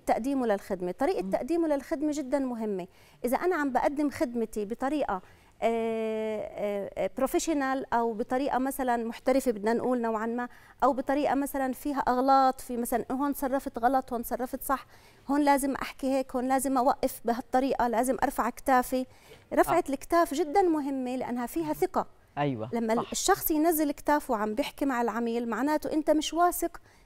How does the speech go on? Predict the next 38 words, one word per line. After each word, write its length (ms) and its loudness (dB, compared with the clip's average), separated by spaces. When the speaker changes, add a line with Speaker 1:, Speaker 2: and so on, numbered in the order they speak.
Speaker 1:
بالمنتج 600 2
أو 180 2
مش 260 -4
واثق 300 0
في 120 -4
Speaker 2:
آه، 80 0
Speaker 1:
نفسك 340 -2
Speaker 2:
مش 80 -4
Speaker 1:
أثناء 180 -2
Speaker 2:
كأب 100 -4
Speaker 1:
عملية 240 0
Speaker 2:
ساند. 140 0
Speaker 1:
البيع. 320 2
Speaker 2:
مظبوط. 380 -6
Speaker 1:
بالضبط. 420 2
Speaker 2:
م-م. 180 -6
Speaker 1:
دايمًا 440 6
كمان 500 2
نظرة 420 2
العين 380 2
جدًا 320 0
مهمة، 600 -2
إنه 260 0
أنا 160 2
عم 200 -4
بتحدث 600 0
مع 180 0
رندا، 320 2
أنا 120 4
عم 140 2
بتحدث 520 0
مع 160 4
غادة. 380 4
اليوم 400 2
نظرة 320 2
العين 380 0
هي 220 -4
اعتبار، 460 -2